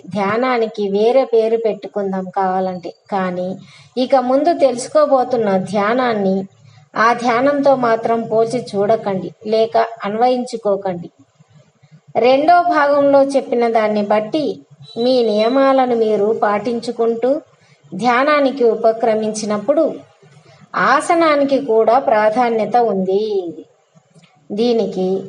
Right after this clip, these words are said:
పద్మాసనం యోగ్యమైనది. అది రాని వారు పద్మాసనం వచ్చిన తర్వాతనే ధ్యానం చేద్దామని వాయిదా వేసుకోక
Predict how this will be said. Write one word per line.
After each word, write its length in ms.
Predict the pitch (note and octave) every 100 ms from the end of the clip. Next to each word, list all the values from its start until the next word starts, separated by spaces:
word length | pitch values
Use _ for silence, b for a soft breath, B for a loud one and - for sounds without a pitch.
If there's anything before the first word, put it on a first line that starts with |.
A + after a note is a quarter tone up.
| - -
పద్మాసనం 920 | A3 A3 C#4 D4 C4 - A3 A#3+ A#3+
యోగ్యమైనది. 800 | G#3+ G#3+ G#3+ G#3 F#3+ F#3 E3+ E3+ _ _ _ b b b
అది 280 | A#3+ B3+ C#4
రాని 380 | A#3 G#3+ C4+ D#4
వారు 600 | C4+ G#3+ G3 G#3 A3+ -
పద్మాసనం 880 | A3+ A3+ C4+ D4+ C#4+ C#4+ C4 B3 G#3+
వచ్చిన 380 | A3 G#3+ C#4+ C#4+
తర్వాతనే 760 | C#4 B3 B3 B3 B3+ B3 B3
ధ్యానం 400 | A#3 G#3 A3 A#3+
చేద్దామని 760 | A#3 A#3 G#3+ A3 A3 A3 G#3+ A3
వాయిదా 440 | G3+ G3+ A3 A#3
వేసుకోక 760 | G#3+ F#3 F3+ F#3 A3 A3 C#4+